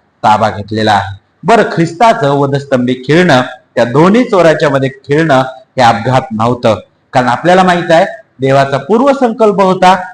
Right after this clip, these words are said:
यशायामध्ये सांगितलं की त्याला अपराध्यात गणण्यात येईल आणि त्याप्रमाणे त्याला गणण्यात आलं, त्याला दोन अपराध्यांमध्ये खेळण्यात आलेलं आहे. आता इथं आपल्याला काही गोष्टी पाहायला भेटतात. ज्यावेळेस आपण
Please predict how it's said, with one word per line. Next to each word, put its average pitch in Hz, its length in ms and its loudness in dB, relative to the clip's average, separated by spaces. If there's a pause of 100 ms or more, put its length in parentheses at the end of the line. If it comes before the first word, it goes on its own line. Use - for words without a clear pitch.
(220)
यशायामध्ये 170 580 2
सांगितलं 160 340 -2
की - 100 -10
त्याला 147 240 2
अपराध्यात 143 540 2
गणण्यात 208 420 2
येईल 147 320 -2 (260)
आणि 139 160 2
त्याप्रमाणे 151 640 2 (320)
त्याला 135 440 4 (360)
गणण्यात 165 420 4
आलं, 127 280 4 (300)
त्याला 139 200 4
दोन 226 380 2
अपराध्यांमध्ये 147 840 0 (260)
खेळण्यात 139 460 2
आलेलं 127 320 4
आहे. 117 300 2 (280)
आता 180 200 2
इथं 233 580 2 (180)
आपल्याला 185 400 4
काही 185 280 2
गोष्टी 165 580 0 (140)
पाहायला 156 320 4
भेटतात. 143 380 2 (460)
ज्यावेळेस 220 460 4
आपण 165 340 2